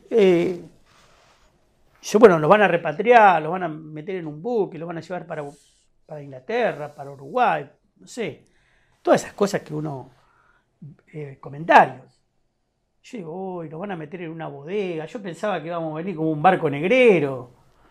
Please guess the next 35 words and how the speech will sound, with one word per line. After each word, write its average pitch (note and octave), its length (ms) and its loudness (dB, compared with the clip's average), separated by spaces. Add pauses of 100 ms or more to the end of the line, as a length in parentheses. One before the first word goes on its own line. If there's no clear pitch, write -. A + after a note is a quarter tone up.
(460)
¿viste? G#3 320 -4
Como D3+ 160 -6
viene G#3 240 2
un D#3 60 -2
prisionero F3+ 380 -4
de D#3 100 0
guerra, D3 580 2
ahí F3+ 140 0
abajo, A#3+ 400 4
una D#3 120 -10
bodega. D3 640 -4
Digo, D3+ 220 -20
"Bueno, D#3+ 200 -10
no E3+ 120 -20
sé, D3 400 -20 (480)
que D#3+ 80 -18
sea G3+ 260 -2
lo D3 140 -6
que D3 80 -12
Dios F3 160 -10
quiera, D3 580 -10 (1000)
que D3+ 80 -12
sea G#3 240 2
como C#3+ 240 -8
pueda". D3 400 -2 (1200)
Este, D3 420 -12
yo A3 140 -2
estuve G#3+ 260 4
con D#3 180 0
mi D#3 100 2
arma G3 320 4
durante D3 520 -10
un D3+ 120 -12
día D3+ 180 -6
más. A#3+ 420 -6